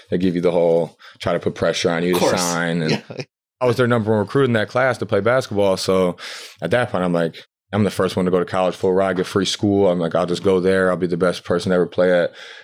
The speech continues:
Speaker 1: Northwood. I'll go overseas and play basketball, make good money." And I thought I had it all figured out. I'm like, "It'll be fine." So I signed early signing period before my senior year. So right after football season, my senior year, going into my senior year of basketball. So I signed to go there and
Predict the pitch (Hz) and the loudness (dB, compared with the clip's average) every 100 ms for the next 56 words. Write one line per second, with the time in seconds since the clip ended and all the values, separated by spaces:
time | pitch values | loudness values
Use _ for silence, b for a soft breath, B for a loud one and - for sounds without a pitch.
0 | - 120 113 117 113 113 104 101 98 92 | -2 0 0 0 2 4 2 2 2 0
1 | - 110 101 92 98 104 101 - 101 95 | 0 0 0 0 0 0 -2 -2 2 2
2 | 92 87 90 98 107 101 104 98 92 104 | 2 0 0 2 2 2 2 2 0 0
3 | 95 87 87 85 82 - 82 80 78 78 | 0 2 2 2 2 0 0 0 0 0
4 | 90 90 82 80 71 - - B B B | 0 0 0 -2 -4 -6 -12 B B B
5 | _ - 87 85 - 101 92 82 90 85 | _ -4 -2 -2 -2 -2 0 2 2 0
6 | 92 90 85 95 85 85 85 82 - - | -2 -2 -2 0 2 2 0 -2 -10 -10
7 | 87 - 113 104 92 98 90 95 92 82 | -4 2 2 2 0 0 2 2 0 -4
8 | _ _ _ - - 98 101 92 104 95 | _ _ _ -6 0 0 0 -2 -2 0
9 | 92 95 92 90 92 92 87 85 85 B | 0 0 0 -2 -2 0 0 0 -2 B
10 | B - 98 90 90 - 90 87 85 82 | B 0 0 2 -2 0 -2 0 0 0
11 | 76 - 69 57 - B B B B B | -2 -2 -4 -4 -6 B B B B B
12 | - - 85 82 87 82 87 87 - 95 | -10 -2 -2 0 0 0 0 -2 -2 0
13 | 92 87 87 110 104 85 82 | 2 4 2 2 2 0 -4